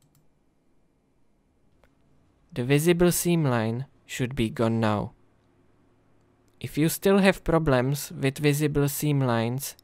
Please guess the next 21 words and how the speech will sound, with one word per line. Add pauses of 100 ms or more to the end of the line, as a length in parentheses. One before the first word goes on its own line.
(140)
in
your
anisotropy
maps, (560)
the
solution
is
either
to
move
the
render
camera
closer
to
the
object (760)
or (460)
to
up
your